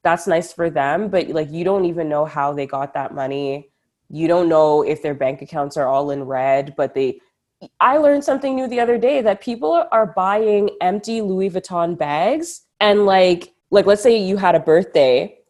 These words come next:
and you wanted to flex and be like, "Oh my God, like, I have so many gifts. Like, I got a Louis Vuitton birthday."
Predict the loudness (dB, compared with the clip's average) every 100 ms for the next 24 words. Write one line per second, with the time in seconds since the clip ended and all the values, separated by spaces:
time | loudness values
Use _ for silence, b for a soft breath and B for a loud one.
0 | 0 4 4 4 4 2 -2 -2 0 2
1 | 0 -4 -6 -2 -2 -2 -2 -2 0 2
2 | 2 0 -2 -2 -4 -4 -4 -2 -2 -2
3 | -2 0 0 0 -4 -2 -2 -2 0 0
4 | 0 -2 -4 -4 -6 -6 -4 -2 -4 -2
5 | 0 -2